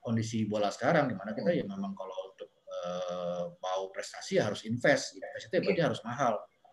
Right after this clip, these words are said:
Speaker 1: Tapi memang dengan dampak ke depannya tentunya, eh, bisa memberikan efek yang memang
Speaker 2: Efek.
Speaker 1: lebih baik gitu ya. Jadi investmentnya itu bisa kembali dengan, eh, income yang lebih baik karena kita prestasinya lebih baik gitu ya.
Speaker 2: Ya.
Speaker 1: Nah,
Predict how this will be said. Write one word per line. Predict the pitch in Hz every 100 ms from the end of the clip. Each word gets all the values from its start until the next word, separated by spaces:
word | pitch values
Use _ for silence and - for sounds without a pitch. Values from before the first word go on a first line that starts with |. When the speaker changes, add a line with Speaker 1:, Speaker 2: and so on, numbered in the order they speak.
| _ _
Speaker 1:
Tapi | 107 127 147
memang | 139
dengan | 160 120 113
dampak | 98 95 98 156 - -
ke | -
depannya | 101 - 104 143 156 -
tentunya, | 104 - 113 143 143 - _ - _ 92
eh, | 87
bisa | 95 - 107
memberikan | 98 98 107 107
efek | 95 120 -
yang | 95 90
memang | 113
Speaker 2:
Efek. | 117 90
Speaker 1:
lebih | 87
baik | 104 110
gitu | 104 -
ya. | -
Jadi | _ - 110 127 -
investmentnya | - - 104 98
itu | 95 127
bisa | 104 -
kembali | 98 104 123 117
dengan, | 95 95 92
eh, | _ 95 90 110
income | 104 107 104
yang | 95
lebih | 95
baik | 107 117
karena | 92 110
kita | - -
prestasinya | - - 117 117
lebih | 98
baik | 117 123 -
gitu | -
ya. | - - -
Speaker 2:
Ya. | 107 - _ -
Speaker 1:
Nah, | 98